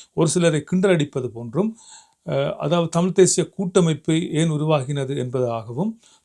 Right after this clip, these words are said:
துப்பாக்கி முனையில் அது வெருட்டப்பட்டு உருவாகியது போன்று அவரது கருத்துக்கள்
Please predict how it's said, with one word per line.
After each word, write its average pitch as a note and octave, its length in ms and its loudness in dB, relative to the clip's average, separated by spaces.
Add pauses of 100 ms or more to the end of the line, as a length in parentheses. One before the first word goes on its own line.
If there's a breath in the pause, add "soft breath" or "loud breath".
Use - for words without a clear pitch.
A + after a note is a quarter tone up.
துப்பாக்கி F#3 440 2
முனையில் D3 460 -2
அது C3+ 200 -2
வெருட்டப்பட்டு D3 720 0
உருவாகியது C3 600 -2
போன்று C#3+ 360 -6
அவரது C#3 260 -2
கருத்துக்கள் C3 560 -8